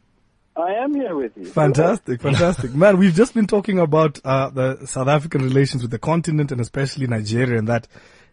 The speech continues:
Speaker 2: deterior-, deteriorating relationship. And I know you've written a bit about sort of how South Africa is being perceived currently. We've seen cars with South African plates being stoned in Mozambique.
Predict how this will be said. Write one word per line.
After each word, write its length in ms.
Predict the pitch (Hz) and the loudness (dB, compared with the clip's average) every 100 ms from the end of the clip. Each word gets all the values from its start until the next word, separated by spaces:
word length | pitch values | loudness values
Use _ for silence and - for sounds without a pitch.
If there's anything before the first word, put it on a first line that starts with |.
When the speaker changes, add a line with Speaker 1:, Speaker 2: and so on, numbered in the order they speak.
| - | -8
Speaker 2:
deterior-, 760 | 110 139 139 127 127 123 123 | -4 0 2 4 2 0 -4
deteriorating 840 | 127 123 - 135 131 117 110 113 | -8 -6 0 4 4 2 0 -2
relationship. 720 | 104 107 110 120 110 - 98 | -2 -2 -2 -2 -6 -8 -12
And 220 | 113 120 120 - - _ | -8 -8 -8 -20 -20 _
I 40 | 147 | 0
know 80 | 165 | 4
you've 240 | 185 175 | 4 4
written 220 | 175 165 | 4 4
a 60 | 143 | 4
bit 160 | 143 | 4
about 380 | 151 131 135 - - - | 4 4 2 0 -14 -8
sort 140 | 131 | -4
of 60 | 120 | -2
how 120 | 131 | -2
South 180 | - 117 | -2 0
Africa 240 | 131 120 | 0 0
is 60 | 117 | -4
being 200 | 117 117 | -2 -2
perceived 440 | 110 104 123 110 | -4 -6 -6 -8
currently. 480 | - 110 107 110 95 - | -6 -6 -6 -8 -14 -10
We've 140 | 117 | -10
seen 360 | - 147 147 139 - _ _ _ | -4 0 0 0 -10 _ _ _
cars 220 | - 135 123 | 0 2 2
with 80 | 120 | 0
South 120 | 117 | 0
African 320 | 123 123 113 | 0 0 -4
plates 320 | - 151 143 | 0 0 0
being 160 | 131 127 | -2 -2
stoned 320 | - 131 123 | -2 0 0
in 80 | 113 | 0
Mozambique. 560 | 110 107 107 123 131 | -2 -2 -4 -6 -8